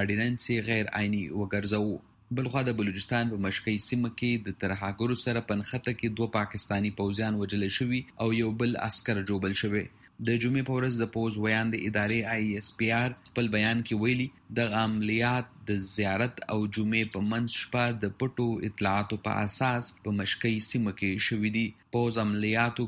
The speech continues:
کې د دوو عسکرو د وژل کېدو پخلی کړی او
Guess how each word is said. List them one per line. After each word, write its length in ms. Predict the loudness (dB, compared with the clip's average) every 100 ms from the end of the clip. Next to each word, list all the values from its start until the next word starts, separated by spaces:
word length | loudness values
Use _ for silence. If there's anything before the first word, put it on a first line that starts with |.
| -2
کې 380 | 0 2 0 -2
د 100 | -4 0
دوو 140 | 0 0 -2
عسکرو 400 | -4 -4 -2 0 0 0
د 80 |
وژل 240 | 0 0 -2 -2
کېدو 260 | -2 -2 -4
پخلی 260 | -2 -2 0
کړی 220 | 0 -2 -4 -10 -20 -6
او 80 | -2